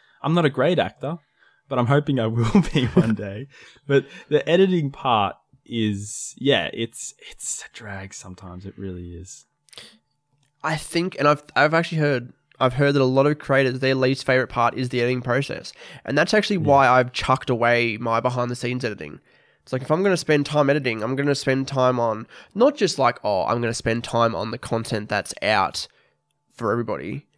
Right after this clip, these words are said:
Speaker 2: The behind the scenes content, you can just cut that together and it can be okay. Um,
Speaker 1: Yeah.
Speaker 2: and you're like, you know, 'cause that's what it is. It's behind the scenes. You're not really, you know, it's,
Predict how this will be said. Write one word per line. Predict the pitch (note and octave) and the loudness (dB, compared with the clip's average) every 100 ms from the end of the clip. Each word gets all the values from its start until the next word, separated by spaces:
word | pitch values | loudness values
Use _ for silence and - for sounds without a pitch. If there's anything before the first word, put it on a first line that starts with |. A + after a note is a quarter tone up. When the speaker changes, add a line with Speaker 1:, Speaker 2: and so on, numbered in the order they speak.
| _ | _
Speaker 2:
The | - | -2
behind | G3+ G#3+ G#3 | 4 6 6
the | |
scenes | E3+ C3+ B2+ | 4 4 4
content, | - B2 A#2+ | 2 0 2
you | C#3 | 0
can | C3+ | -2
just | A2 - | -4 -6
cut | - A#2+ | -4 -2
that | G#2 | -4
together | - F2 F#2 F2 | -6 -6 -4 -4
and | E2+ D#2 - - | -6 -10 -16 -14
it | - | -8
can | A2+ | -6
be | G2 | -4
okay. | F#2 - - - - _ _ _ - | -6 -6 -10 -12 -20 _ _ _ -12
Um, | - D#2 - - | -10 -10 -12 -6
Speaker 1:
Yeah. | A2+ | -4
Speaker 2:
and | F#2+ | 2
you're | D3+ | 2
like, | A2 - | 2 0
you | G#3+ | 2
know, | C#3+ B2 | 4 4
'cause | D#3+ | 4
that's | F3 D3 | 4 4
what | B2+ | 2
it | C3 | 2
is. | B2 | 0
It's | A#2 | -2
behind | - C3+ C3 | -2 2 2
the | A2+ | 2
scenes. | C3 A2+ G2 - - | -2 -4 -6 -14 -8
You're | C#3 | 2
not | C3+ C#3 | 2 4
really, | C3 C3 B2+ A#2 F#2 - _ _ _ _ _ _ _ _ _ _ - | 4 4 4 0 -6 -12 _ _ _ _ _ _ _ _ _ _ -12
you | D3 | -8
know, | A#2 - D2+ | -6 -6 -6
it's, | A#2 - | -6 -6